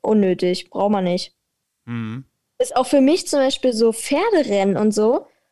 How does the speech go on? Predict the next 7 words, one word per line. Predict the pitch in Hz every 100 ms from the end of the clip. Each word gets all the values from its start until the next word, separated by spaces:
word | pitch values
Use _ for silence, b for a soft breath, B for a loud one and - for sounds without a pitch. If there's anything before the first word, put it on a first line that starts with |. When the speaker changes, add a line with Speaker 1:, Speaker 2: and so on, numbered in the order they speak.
| b -
Speaker 1:
das | 240 -
ist | 254 -
für | 262
mich | 247 381 -
einfach | 233 254 247 -
absolute | 208 330 - 370 294 285 302 285
Tierquälerei. | 277 269 - 240 240 202 185 196